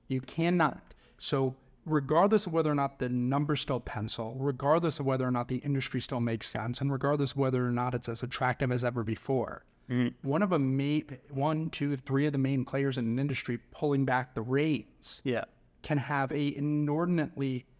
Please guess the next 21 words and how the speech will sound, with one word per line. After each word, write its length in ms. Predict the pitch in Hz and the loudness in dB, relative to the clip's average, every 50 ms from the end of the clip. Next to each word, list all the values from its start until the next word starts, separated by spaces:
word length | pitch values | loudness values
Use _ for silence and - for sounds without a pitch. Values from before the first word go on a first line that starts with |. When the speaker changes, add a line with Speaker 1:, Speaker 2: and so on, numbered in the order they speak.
| _ _ _ _ _ _ | _ _ _ _ _ _
Speaker 1:
consequential 1000 | - - - 143 127 - 131 - - - 180 208 214 202 - - 127 117 113 - - | -6 -2 -2 0 0 -2 -6 -8 -2 2 4 4 4 4 2 0 -2 -2 -2 -2 -4
as 140 | 135 127 - | -6 -6 -2
well 340 | 135 143 151 180 190 185 - | 0 2 2 4 2 2 0
as 340 | 139 127 117 120 123 120 - - | 0 -2 -2 -2 -2 -4 -6 -6
enigmatic 720 | - 151 151 151 127 127 123 127 127 131 151 160 147 135 - | -4 -2 -2 -2 -2 -2 -2 0 0 2 2 0 0 -2 -4
effect 640 | 120 - - - - 180 170 123 117 123 - - - _ _ _ _ _ | -8 -10 -8 -2 0 2 2 2 0 -4 -12 -18 -20 _ _ _ _ _
Speaker 2:
Yeah. 180 | - 123 120 117 | -2 0 0 2
Speaker 1:
on 140 | 143 147 139 | 0 0 0
the 80 | 139 | 0
remaining 840 | 135 127 135 135 131 131 131 135 147 160 208 226 202 160 131 123 117 - | 0 0 0 0 2 2 2 2 2 4 4 6 6 4 4 2 -2 -4
buyer 400 | - - 147 180 208 240 214 151 | -2 2 2 4 6 6 6 4
universe 720 | 123 110 113 117 117 113 107 110 110 113 117 127 127 - - - _ _ _ _ _ _ | 4 2 0 -2 -2 -2 -2 -4 -4 -4 -4 -6 -8 -10 -12 -14 _ _ _ _ _ _
in 100 | - 147 | -2 -2
terms 280 | 131 - 170 165 139 - | 0 2 2 0 2 0
of 100 | 160 139 | -2 -2
evaluating 640 | 135 139 143 151 156 156 151 151 151 151 147 135 131 | 0 2 2 4 4 4 2 2 2 2 2 2 2
new 180 | 139 147 156 | 2 2 2
investment 420 | 156 151 135 135 135 - - 160 151 | 2 2 2 2 0 0 0 -2 0
and 120 | 147 147 | 0 2
entrants. 600 | 143 175 220 254 - 147 - - _ - - - | 2 2 0 0 0 -4 -6 -6 _ -20 -12 0
Speaker 2:
Absolutely. 680 | - 127 131 123 - - 107 104 117 131 107 95 - | 2 4 4 4 2 -2 -2 0 0 0 -2 -4 -8